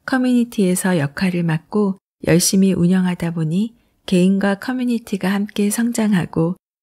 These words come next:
구성원들에게 보상이 돌아가는 경제 생태계를 찬찬히 구축하는 것이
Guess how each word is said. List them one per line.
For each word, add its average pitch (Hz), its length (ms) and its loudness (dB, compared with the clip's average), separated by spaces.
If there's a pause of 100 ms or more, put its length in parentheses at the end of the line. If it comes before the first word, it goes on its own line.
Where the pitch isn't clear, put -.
(140)
구성원들에게 190 840 2
보상이 180 500 0
돌아가는 165 720 -2
경제 170 400 0
생태계를 214 880 -2
찬찬히 233 540 0
구축하는 175 640 0
것이 180 440 0